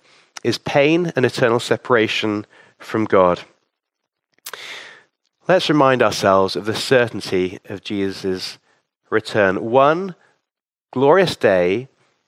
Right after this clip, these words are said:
he will return. We don't know when, but he will return, and we know that. And every day that we're alive, we're getting one day closer. Are we gonna be ready? Are we gonna be found ready?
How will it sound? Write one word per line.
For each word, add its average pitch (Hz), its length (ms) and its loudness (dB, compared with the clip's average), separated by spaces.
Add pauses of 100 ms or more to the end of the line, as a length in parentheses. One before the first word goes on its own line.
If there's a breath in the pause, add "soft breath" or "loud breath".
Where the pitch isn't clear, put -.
(380)
he 139 200 -4
will 127 200 4
return. 113 520 -2 (1000 soft breath)
We 117 80 -2
don't 143 180 2
know 208 80 4
when, 139 320 2 (540)
but 127 160 2
he 131 120 2
will 127 240 2
return, 110 540 -4
and 113 100 -4
we 113 80 2
know 104 220 2
that. 85 240 2
And 113 120 0
every 143 240 2
day 131 260 4
that 101 140 2
we're 110 180 2
alive, 104 500 2 (340 soft breath)
we're 110 60 -12
getting 104 240 0
one 107 180 0
day 101 140 2
closer. 92 500 -4 (1600 loud breath)
Are 151 80 4
we 175 200 4
gonna 196 140 4
be 175 120 4
ready? 104 400 2 (280)
Are 135 80 4
we 170 180 4
gonna 202 160 4
be 175 120 0
found 139 420 0
ready? 98 480 0